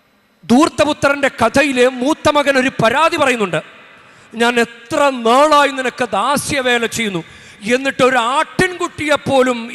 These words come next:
എനിക്ക് വേണ്ടി കൊന്നിട്ടില്ല." അതായത്, അവരെത്ര നാളെ ഒരുമിച്ച് ജീവിക്കുന്നത്? ധൂർത്തപുത്രന്റെ സ്വത്തൊക്കെ വാങ്ങിച്ച് തിരിച്ചു പോയി, എന്നിട്ട് തിരിച്ചു വന്നു, ദേ കാളക്കുട്ടിയെ കൊന്നിരിക്കുന്നു. എന്തുകൊണ്ടായിരിക്കാം അത്? ഞാനിങ്ങനെ വിചാരിക്കുകയാണ്,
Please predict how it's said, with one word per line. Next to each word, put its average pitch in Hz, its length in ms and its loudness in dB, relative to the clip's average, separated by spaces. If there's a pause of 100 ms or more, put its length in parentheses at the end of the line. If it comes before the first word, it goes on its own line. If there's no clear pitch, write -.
എനിക്ക് 277 340 -2
വേണ്ടി 254 300 -4
കൊന്നിട്ടില്ല." 247 460 -6 (760)
അതായത്, 262 280 2
അവരെത്ര 233 300 -6 (100)
നാളെ 262 240 0
ഒരുമിച്ച് 277 340 -8
ജീവിക്കുന്നത്? 269 460 -4 (460)
ധൂർത്തപുത്രന്റെ 302 720 0 (100)
സ്വത്തൊക്കെ 277 440 -2
വാങ്ങിച്ച് 254 340 -2 (100)
തിരിച്ചു 285 380 -6
പോയി, 254 220 2 (460)
എന്നിട്ട് 269 320 -4
തിരിച്ചു 269 360 -2
വന്നു, 269 240 0
ദേ 269 80 0 (160)
കാളക്കുട്ടിയെ 330 800 0
കൊന്നിരിക്കുന്നു. 196 460 -2 (1300)
എന്തുകൊണ്ടായിരിക്കാം 277 800 0
അത്? 165 100 -2 (280)
ഞാനിങ്ങനെ 311 340 -4
വിചാരിക്കുകയാണ്, 269 480 -2